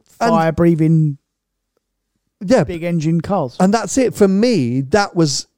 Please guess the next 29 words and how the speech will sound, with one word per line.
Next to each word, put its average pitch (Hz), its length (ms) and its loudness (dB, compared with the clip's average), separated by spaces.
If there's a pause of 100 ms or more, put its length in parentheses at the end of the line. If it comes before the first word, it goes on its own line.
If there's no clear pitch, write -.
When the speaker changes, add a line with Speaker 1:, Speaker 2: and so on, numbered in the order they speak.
(140)
Speaker 1:
that 214 180 0
is 220 100 -4
what's 196 180 -2
most 180 160 0
impressive. 160 300 -2
We've 147 140 0
definitely 196 240 0
touched - 280 -6
on 147 80 0
it 143 120 -4
before. 127 560 -2 (680)
The 160 80 -2
fact 165 200 0
that 165 140 0
Lamborghini 180 1160 0 (180)
continue 165 800 0
to 160 140 -4
stay 151 540 0 (600)
truest 143 800 -2 (420)
to - 200 2
their 165 680 0 (140)
identity 151 840 -2 (100)
of 139 220 0
all 170 160 4
the 143 60 -2
supercar - 360 -4
manufacturers. 127 640 -8 (680)
Porsche 214 440 2
now 135 400 -4